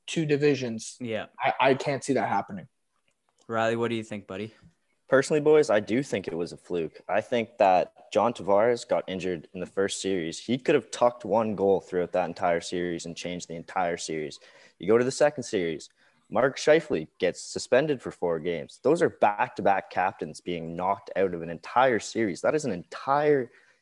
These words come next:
Speaker 3: different team when you're missing your captain. You go to your third series, they shut down Mark Stone. He got no points in that entire series. Kudos to Philip Deneau, but that's not gonna happen again. You're not gonna shut him down for another five, six games. It's just not gonna happen.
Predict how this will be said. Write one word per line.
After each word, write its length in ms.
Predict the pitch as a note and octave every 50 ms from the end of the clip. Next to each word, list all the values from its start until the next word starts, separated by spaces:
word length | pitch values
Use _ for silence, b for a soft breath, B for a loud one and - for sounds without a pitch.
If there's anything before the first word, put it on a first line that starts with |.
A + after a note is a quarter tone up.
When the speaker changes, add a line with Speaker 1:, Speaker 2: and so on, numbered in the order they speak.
| b _ -
Speaker 3:
different 400 | A#2 A2+ - - G2+ F2 - -
team 400 | - - - A2 G#2 E2+ D#2+ C#2 -
when 140 | F#2+ F#2+ F2+
you're 100 | F2 F2
missing 300 | F#2 G2+ - - E2 E2
your 80 | D#2+
captain. 560 | - - G2+ G#2 A2 - - A#2 A#2 - - - B B B B B B B B B
You 80 | - G3+
go 80 | D#3 E3
to 80 | E3
your 80 | E3+ E3
third 500 | D#3+ - - - - G3+ G#3 G#3 F#3+ E3+
series, 540 | - - A2 G2 F2 E2 D2 D2+ - - - _ -
they 120 | - F3
shut 340 | F3 - - E3 D#3+ - -
down 260 | D#3+ D#3 D#3 D3+ D3+
Mark 200 | D#3 D#3+ D#3 D#3
Stone. 420 | - - F3+ F#3 F#3 D#3 F#2 - _ _
He 140 | - D3 D3+
got 260 | D3+ C3 A#2 - - - - - -
no 320 | A#2+ B2+ C#3 D#3+ F3+ F#3+
points 460 | F#3+ - - F3 E3+ D3 G#2+ - -
in 60 | G#2
that 160 | G2+ F#2+ - -
entire 480 | F#2+ - - A2+ A2+ A2+ A2 G#2+ A2
series. 480 | - - - C#3+ C#3+ F#2 D2 - - _ _ _ _ _ _ _ _ _ _ _
Kudos 360 | - - F3+ F3+ F3 D#3 C#3+ -
to 120 | - A2+
Philip 300 | - - A2+ A#2 G#2+ -
Deneau, 280 | - G2+ A#2 C3+ B2+ G2+
but 220 | E2+ F#2 - - _ _ _ _ _ -
that's 200 | - D3 - -
not 140 | F3 E3 -
gonna 140 | - G2 F2
happen 280 | F#2 E2+ E2+ - E2+
again. 380 | D#2+ D#2+ D#2+ E2 F2 A2+ - -
You're 120 | - E3+ F3
not 160 | F#3+ F#3+ F#3+
gonna 140 | - C#3 A2
shut 240 | - - - E2+ E2+
him 100 | E2+ E2+
down 240 | - E2 D#2+ F2+ G#2
for 140 | - - F2+
another 180 | F#2 E2+ F2
five, 400 | - - - E2+ E2+ E2+ E2+ E2+
six 320 | - - - D#2+ D2+ D#2+ E2+
games. 440 | - E2+ D#2+ F2 G#2 B2 C#3 -
It's 120 | E3+ - -
just 300 | - C#3+ - - _ -
not 260 | G2+ B2+ B2+ - -
gonna 140 | C#3 D3 D#3
happen. 320 | - - - - D#2 -